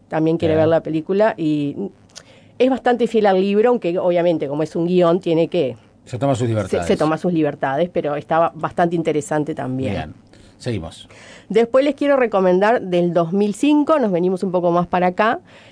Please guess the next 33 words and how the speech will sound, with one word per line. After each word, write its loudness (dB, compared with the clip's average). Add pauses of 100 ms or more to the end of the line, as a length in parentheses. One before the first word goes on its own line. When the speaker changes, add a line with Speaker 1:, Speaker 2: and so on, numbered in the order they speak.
(120)
Speaker 1:
eh, 4
es 0
una 4
novela 4
gráfica 0
que -6
se -6
llama 0
Los 2
Sustitutos, -4
de -4
Subrogates, 0
que -2
también 0
tiene 0
una 2
adaptación 0
cinematográfica -2
del 4
dos -2
mil 0
nueve, 2
que -12
se -10
llama -2
Identidad 0
Sustituta, -6
con -6
Bruce -4
Willis -4
en -6
la -4
cabeza. -6